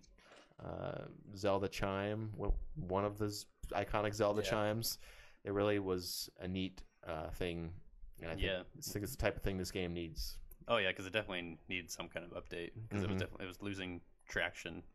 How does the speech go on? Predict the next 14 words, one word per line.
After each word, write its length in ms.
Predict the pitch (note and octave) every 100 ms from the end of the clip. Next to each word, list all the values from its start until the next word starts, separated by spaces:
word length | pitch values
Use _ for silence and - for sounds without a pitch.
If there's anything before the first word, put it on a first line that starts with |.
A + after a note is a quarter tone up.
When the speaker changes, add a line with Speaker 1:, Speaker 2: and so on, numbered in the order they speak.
| - -
Speaker 3:
pretty 180 | - F2+
quickly. 380 | - F2+ E2+ F2+ F#2+ - - - -
Speaker 1:
Yeah. 240 | G#2+ G2 D#2+
Speaker 2:
I 20 | -
feel 100 | B2+
like 60 |
they 60 | D#3+
haven't 140 | A2+
touched 260 | G#2 A#2 -
it 60 | F2
really 160 | G2
since 260 | - G2 -
launch. 360 | F#2+ G#2+ - - - - -
Speaker 1:
Nothing 920 | G#2 A2 B2+ B2+ B2 A2+ A2 - G2